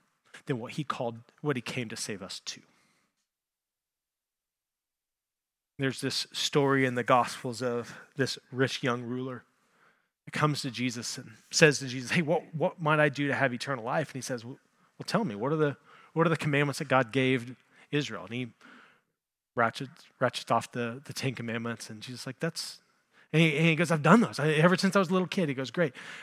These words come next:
I want you to sell everything you have, give it to the poor, and come follow me." And the man left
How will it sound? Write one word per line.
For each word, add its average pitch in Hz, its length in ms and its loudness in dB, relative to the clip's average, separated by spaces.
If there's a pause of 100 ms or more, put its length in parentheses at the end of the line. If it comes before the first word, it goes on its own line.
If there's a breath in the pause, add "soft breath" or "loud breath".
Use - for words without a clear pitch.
I 156 60 2
want 160 160 4
you 185 40 -2
to 156 60 -2
sell 151 320 2
everything 143 320 0
you 127 120 -4
have, 120 360 0
give 120 140 -6
it 127 60 -14
to - 60 -14
the 120 100 -4
poor, 117 200 -10
and - 80 -12
come 107 140 -10
follow 101 280 -6
me." 92 260 -16 (1080 soft breath)
And 139 100 -4
the 143 60 -4
man 165 260 2
left 139 540 0